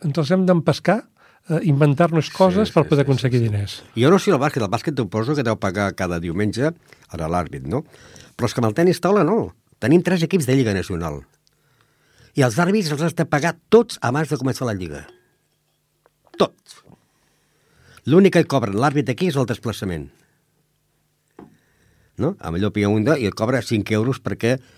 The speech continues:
Speaker 2: se'ls hi paga, em sembla que són dinou cèntims per quilòmetre de desplaçament, d'on vingui. És el que paga. Però, però abans de començar el partit de demà,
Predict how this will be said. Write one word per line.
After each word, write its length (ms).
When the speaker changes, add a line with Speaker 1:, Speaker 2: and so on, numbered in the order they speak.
Speaker 2:
se'ls 240
hi 80
paga, 380
em 140
sembla 180
que 80
són 240
dinou 240
cèntims 640
per 160
quilòmetre 480
de 160
desplaçament, 640
d'on 160
vingui. 300
És 140
el 100
que 140
paga. 180
Però, 240
però 140
abans 180
de 80
començar 240
el 160
partit 380
de 80
demà, 300